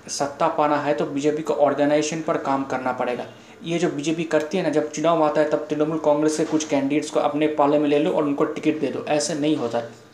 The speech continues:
इस बार ऐसे किया, उससे क्या हुआ, उनके जो अपने कार्यकर्ता थे वो नाराज़ हो गए और उसका बहुत बड़ा खामियाजा उनको भुगतना पड़ा। तो बीजेपी को सोचना पड़ेगा कि अपना एक मजबूत कैडर बेस तैयार करे, तभी वो बंगाल में कुछ कर पाएंगे। इधर उधर के उ-,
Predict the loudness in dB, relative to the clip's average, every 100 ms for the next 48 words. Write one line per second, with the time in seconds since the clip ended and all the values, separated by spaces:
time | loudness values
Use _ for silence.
0 | -8 0 2 4 2 -2 0 0 0 -6
1 | -6 -4 -2 2 2 2 -4 -12 -6 -4
2 | -2 -2 0 -2 2 2 2 0 0 0
3 | 0 2 2 2 0 -2 -4 -4 -2 0
4 | 0 -2 0 0 2 0 0 0 0 2
5 | 2 0 -2 0 2 2 2 0 -2 -6
6 | -20 -20 -20 -20 -20 -2 4 6 6 4
7 | 0 -8 -4 -2 -2 -2 0 0 0 -4
8 | -2 0 0 2 4 4 2 0 0 0
9 | 0 0 0 0 -4 0 0 2 2 2
10 | 0 0 0 0 -4 -6 -12 -20 -8 -2
11 | 0 2 2 2 2 2 2 0 -2 0
12 | 0 0 0 -2 -6 -8 -4 -2 0 0
13 | -2 -2 -4 -6 -18 -20 -20 -8 -4